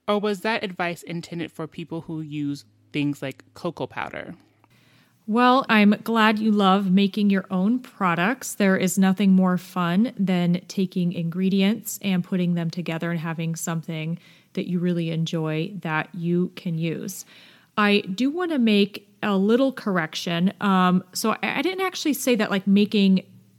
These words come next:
Speaker 2: products on your own is a no-no, because I fully believe in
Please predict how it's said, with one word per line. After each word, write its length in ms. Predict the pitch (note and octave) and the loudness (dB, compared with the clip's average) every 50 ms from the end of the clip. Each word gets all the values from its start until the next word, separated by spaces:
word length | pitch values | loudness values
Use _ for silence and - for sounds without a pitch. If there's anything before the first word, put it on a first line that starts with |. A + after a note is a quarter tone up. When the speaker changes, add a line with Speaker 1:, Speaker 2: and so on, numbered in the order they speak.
| _ _ _ _ _ _ _ _ _ _ | _ _ _ _ _ _ _ _ _ _
Speaker 2:
products 480 | - - G#3+ G3 G3 G3+ G3 - - | -8 0 2 2 2 2 0 -2 -2
on 120 | G3+ F#3 F3+ | 0 0 0
your 160 | E3+ - - - | 0 -4 -6 -6
own 300 | F3+ F3 F3 F#3 G3+ G#3+ | -4 -2 0 0 0 0
is 220 | - - A3+ G#3 | 0 -2 -2 -2
a 60 | A#3 | 0
no-no, 420 | A3+ A3+ A#3 A#3+ A#3+ B3+ B3+ C4 B3 | 0 0 2 0 0 0 0 0 -2
because 300 | A3 G3+ - G3+ F3+ - - | -2 -2 -2 -2 -2 -2 -2
I 160 | F#3+ G3 F#3+ | 0 0 -2
fully 380 | F#3+ - - G3 F#3+ F#3+ F#3 | -2 -4 -6 -4 -2 0 0
believe 640 | F#3+ F3 F#3 F3+ F3+ F3 F3 F3 E3+ F3 F3+ - - - | 0 0 0 -2 0 -2 -2 -2 0 -2 -2 -4 -4 -6
in 340 | F#3 F3 D#3+ D#3+ D#3+ - | -4 -4 -4 -4 -6 -8